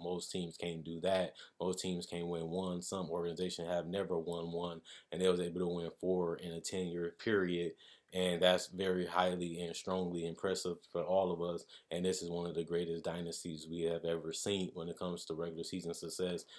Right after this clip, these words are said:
and playoff success. And we have to give them their credit then and now, we have for the most part. And now it's just about seeing it all the way through. Can they get that fifth championship to be the Spurs of the West, or will they be stuck at four?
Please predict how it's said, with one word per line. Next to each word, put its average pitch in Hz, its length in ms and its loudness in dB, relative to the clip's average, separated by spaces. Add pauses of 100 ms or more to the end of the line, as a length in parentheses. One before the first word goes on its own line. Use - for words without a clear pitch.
(140)
and 98 180 -4
playoff 87 340 2
success. 85 520 -2 (260)
And 90 80 -2
we 92 80 0
have 90 180 2
to 82 80 -4
give 87 180 -2
them 85 100 -6
their 80 140 -4
credit 85 400 0
then 82 220 -2
and 82 240 -4
now, 80 220 -2
we 80 180 -4
have 85 340 2
for 87 100 -2
the 80 80 -4
most 87 340 0
part. 92 360 2 (260)
And 85 80 -2
now 90 240 4
it's 85 100 -2
just 82 120 -6
about 85 280 0
seeing 92 320 0
it 87 80 -2
all 87 220 4
the 87 60 2
way 85 200 2
through. 90 380 0 (240)
Can 101 240 2
they 92 140 4
get 92 220 0
that 87 240 -2
fifth 92 340 0
championship 90 640 0
to 85 120 0
be 87 160 -2
the 82 120 0
Spurs 90 380 0
of 85 160 -2
the 85 100 -2
West, 90 400 0 (240)
or 85 140 0
will 90 180 2
they 85 160 0
be 85 120 -4
stuck 87 340 0
at 82 240 -2
four? 92 420 4